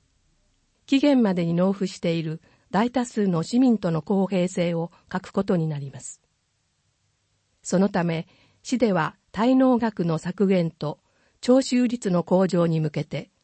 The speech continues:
取り組んでいます。過去三年度分の市税の徴収率と収納額、一般会計分の推移、図一がありますが、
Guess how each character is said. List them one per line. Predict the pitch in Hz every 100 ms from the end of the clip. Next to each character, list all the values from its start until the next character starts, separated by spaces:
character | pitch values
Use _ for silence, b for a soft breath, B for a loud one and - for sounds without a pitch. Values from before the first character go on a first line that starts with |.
| _
取 | 196 196
り |
組 | 196 185
ん | 160
で |
い | 147
ま | 139 127
す。 | - - _ _ _ _ _ _ _ _ _ _ _ _ _
過 | - 269
去 | 240 202
三 | - 214 240
年 | 233 220
度 | 196
分 | 175 160 151
の | 143 - b b -
市 | 277
税 | 269 262 208
の | 165
徴 | - 190 196
収 | 202 190
率 | 175 - -
と | - 156 _ _
収 | - 240 240
納 | 226 196
額、 | 170 151 - - _ _ -
一 | 190
般 | - 254 254
会 | 247 233
計 | 233 214 202
分 | 196 190
の | 190
推 | 170 -
移、 | 185 165 156 - _ _ _ 202
図 | 196 202 -
一 | 202 -
が | 208
あ | 170
り | 165
ま | 165
す | 180 151
が、 | 147